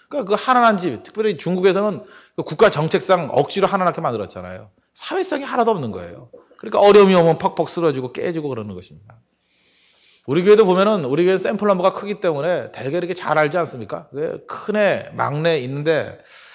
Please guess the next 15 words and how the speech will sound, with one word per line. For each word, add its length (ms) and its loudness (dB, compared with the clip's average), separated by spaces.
제가 160 0
볼 80 2
때 80 -2
한 240 -4
중간쯤 600 0
되는 220 -2
둘째 360 -2
아이가 320 2
인간관계가 680 -6
가장 400 -4
좋습니다. 500 -8
이유가 340 4
뭘까? 580 6
그러다 200 0
보니까 640 -2